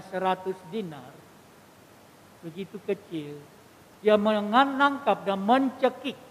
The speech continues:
kawannya itu dan menyuruh membayar utangnya.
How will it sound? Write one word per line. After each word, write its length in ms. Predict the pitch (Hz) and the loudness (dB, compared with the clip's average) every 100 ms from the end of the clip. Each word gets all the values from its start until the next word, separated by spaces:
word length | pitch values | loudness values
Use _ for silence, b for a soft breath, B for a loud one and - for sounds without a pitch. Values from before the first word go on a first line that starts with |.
| - - - - - - - - - - - - - - - - - - | -20 -20 -20 -20 -20 -20 -20 -20 -20 -20 -20 -20 -20 -20 -20 -20 -20 -2
kawannya 640 | 202 214 214 214 208 196 | 6 6 6 2 -2 -6
itu 320 | 196 190 185 170 | -6 -4 -4 -4
dan 200 | 175 170 | -10 -10
menyuruh 560 | 160 156 180 226 214 208 | -10 -10 -2 0 2 2
membayar 640 | 202 190 185 190 190 190 - 196 | 0 0 0 2 2 -2 -6 -12
utangnya. 440 | 185 175 151 | -10 -10 -12